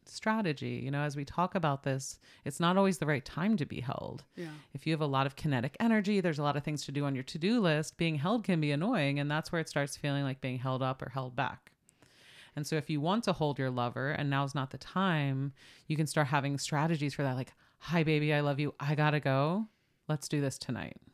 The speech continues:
Speaker 1: right? So it's like, acknowledge the desire for that hold, and then again, a micro moment, a one second squeeze that's fully there and ready is better than a one or ten minute hug.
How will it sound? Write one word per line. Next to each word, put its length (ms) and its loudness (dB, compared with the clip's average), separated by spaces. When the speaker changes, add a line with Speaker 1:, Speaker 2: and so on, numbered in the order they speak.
Speaker 1:
right? 400 -4
So 160 -10
it's 160 -6
like, 160 -6
acknowledge 640 0
the 100 -4
desire 520 -4
for 140 -6
that 160 -2
hold, 420 0
and 200 -4
then 420 -2
again, 540 -4
a 100 0
micro 540 4
moment, 540 0
a 80 0
one 420 0
second 440 -4
squeeze 580 0
that's 220 -8
fully 360 2
there 220 4
and 100 0
ready 280 0
is 120 -4
better 280 0
than 100 0
a 260 -2
one 240 0
or 40 -8
ten 240 -6
minute 200 -4
hug. 200 -6